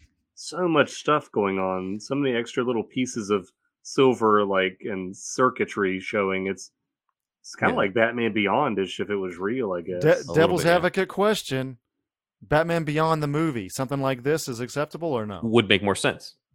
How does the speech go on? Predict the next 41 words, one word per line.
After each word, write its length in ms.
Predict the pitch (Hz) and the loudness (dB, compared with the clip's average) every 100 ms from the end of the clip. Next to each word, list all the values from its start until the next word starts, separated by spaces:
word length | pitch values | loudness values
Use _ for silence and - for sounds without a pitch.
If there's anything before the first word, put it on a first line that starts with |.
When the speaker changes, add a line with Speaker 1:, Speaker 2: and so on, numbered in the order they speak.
| _ 98 | _ -4
Speaker 2:
It 40 | |
would 160 | 87 - | -2 0
Speaker 3:
Yeah, 80 | |
Speaker 2:
make 80 | 104 | -2
more 100 | 90 | -2
Speaker 3:
yeah, 60 | 80 | 0
yeah. 80 | 147 | -2
Speaker 1:
I 60 | |
Speaker 2:
sense. 80 | - | 0
Speaker 1:
still 180 | - 113 | 2 2
Speaker 2:
Yeah. 40 | 131 | 2
Speaker 1:
wouldn't 260 | 90 92 | -2 -4
like 240 | 92 92 - | -6 -6 -4
it. 160 | 95 - _ - | -6 -6 _ 0
I 80 | 151 | 2
like 260 | 214 208 - | 2 0 -2
the 220 | 131 120 _ - | -2 -4 _ -2
fact 140 | 143 | 2
Speaker 2:
I 40 | 143 | 4
would 100 | 143 | 4
Speaker 1:
that 40 | |
Speaker 2:
like 100 | 120 | 2
the 40 | |
Speaker 1:
it's 60 | 90 | 0
so 40 | 110 | -2
Speaker 2:
traditional 320 | 127 - 87 | -2 -2 0
Speaker 1:
sleek. 140 | 120 | 2
Speaker 2:
more, 220 | 82 69 82 | 0 -4 -8
but 100 | 78 | -8
yeah. 180 | 82 82 _ _ _ _ _ _ _ _ - | -8 -8 _ _ _ _ _ _ _ _ -8
Speaker 1:
If 160 | 143 | 4
it 60 | 202 | 6
was, 200 | - 135 | 8 6
Speaker 2:
Mm. 20 | 135 | 6
Speaker 1:
like, 280 | 135 117 - - 127 | 4 2 -14 -14 -2
just 400 | 147 143 - - - | -2 -2 -10 -18 -14
sleek, 680 | - - - 165 175 156 - | -12 -10 -2 0 0 -2 -4
like, 240 | 151 123 101 | 0 0 0
black 560 | 107 113 131 139 - | 2 4 4 2 -2
with 260 | 120 113 110 | 2 2 2
a, 560 | 104 101 98 95 95 | 0 0 -2 -2 -4